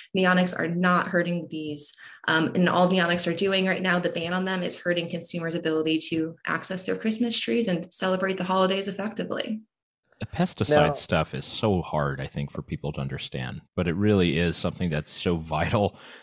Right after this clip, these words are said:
Speaker 2: to, like, not just our food, but to plants, to all of the different bushes and things that we, that happen to go up and do
Speaker 3: Mm-hmm.
Speaker 2: our landscaping. I mean, that's just something that I know most people haven't thought about, but it actually makes a lot of sense, David.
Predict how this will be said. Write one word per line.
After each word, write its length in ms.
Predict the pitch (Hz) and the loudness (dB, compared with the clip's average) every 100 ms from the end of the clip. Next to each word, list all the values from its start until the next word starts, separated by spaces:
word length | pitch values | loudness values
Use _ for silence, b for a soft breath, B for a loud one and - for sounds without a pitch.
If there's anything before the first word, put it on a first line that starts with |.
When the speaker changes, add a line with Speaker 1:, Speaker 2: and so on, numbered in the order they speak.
| B | B
Speaker 2:
to, 80 | - | 0
like, 280 | 87 85 82 | 2 2 2
not 220 | 95 95 | 2 2
just 200 | 98 - | 0 0
our 120 | 85 | -2
food, 580 | 80 - 104 90 71 - _ _ _ - | -4 0 4 4 0 -6 _ _ _ -6
but 200 | 71 - | -4 -4
to 420 | - 90 73 69 - | -2 0 0 -4 -6
plants, 640 | - 101 95 92 - - - _ _ - | 0 4 4 2 -2 -8 -10 _ _ -14
to 340 | - 85 78 - | -2 0 0 2
all 300 | 92 98 98 | 4 4 2
of 80 | |
the 80 | 87 | 2
different 420 | 85 90 95 80 | 0 0 0 0
bushes 600 | - 101 - 107 101 90 | 2 0 4 4 4 2
and 120 | 90 87 | 0 0
things 260 | 95 90 | 0 0
that 60 | 80 | -2
we, 140 | 85 | -4
that 280 | - 90 87 - _ _ | -2 -2 -2 -8 _ _
happen 260 | 76 92 92 | -2 0 2
to 80 | 85 | 2
go 220 | 92 85 | 2 4
up 220 | 87 87 | 4 2
and 120 | 82 | 0
do 120 | 78 92 | 2 2
Speaker 3:
Mm-hmm. 40 | |
Speaker 2:
our 100 | 85 | 2
landscaping. 880 | 78 87 90 - 90 87 85 85 80 B B B B - | 2 2 2 0 0 0 0 -2 -2 B B B B -6
I 40 | 92 | 0
mean, 160 | 90 | 2
that's 260 | 95 117 - | 4 2 0
just 120 | 95 | -2
something 300 | 98 - 87 | -2 0 2
that 100 | 82 | 4
I 120 | 82 | 4
know 160 | 87 85 | 4 4
most 240 | 98 92 | 4 2
people 180 | 104 87 | 0 -2
haven't 240 | 82 76 | -2 -4
thought 220 | - 85 107 | 0 2 2
about, 360 | 73 67 65 b b b b - | 0 -6 -8 b b b b -2
but 80 | 247 | 0
it 20 | |
actually 260 | 294 - | 2 2
makes 160 | 104 - | 2 4
a 40 | |
lot 100 | 85 | 0
of 60 | 60 | 0
sense, 320 | - 62 - | -4 -6 -4
David. 380 | - 55 - | -6 -6 -8